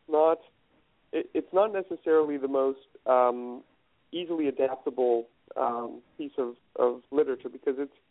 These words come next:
really chronicling, um, one particular league, and then, uh, and then he kinda goes out and follows a whole bunch of different women's leagues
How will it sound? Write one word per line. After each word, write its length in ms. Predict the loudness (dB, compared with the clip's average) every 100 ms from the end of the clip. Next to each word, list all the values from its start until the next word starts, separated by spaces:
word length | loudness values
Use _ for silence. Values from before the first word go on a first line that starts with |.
| _ _ _ -6
really 300 | -2 0 -2
chronicling, 800 | 2 4 4 2 0 0 -2 -8 _
um, 420 | 2 2 2 -2 -14 _ _ -8
one 300 | -2 -2 -2
particular 580 | -6 -6 -10 -4 -2 -2
league, 400 | -4 -12 -14 -16 _ -10
and 120 | -2
then, 340 | 0 0 -2 -8 _ _ _ -2
uh, 180 | 2 2 0 -10 -6
and 140 | -2
then 240 | 0 -2 -4
he 200 | -8 -10 -2
kinda 160 | 0 2
goes 260 | 2 4
out 260 | 4 4 2
and 160 | -6 -4
follows 360 | 0 0 0 -6
a 60 | -4
whole 140 | -4
bunch 240 | -2 -8 -10
of 80 | -20 _ _ -12
different 260 | -8 -4 0
women's 360 | 0 0 -4 -4
leagues 340 | -8 -8 -16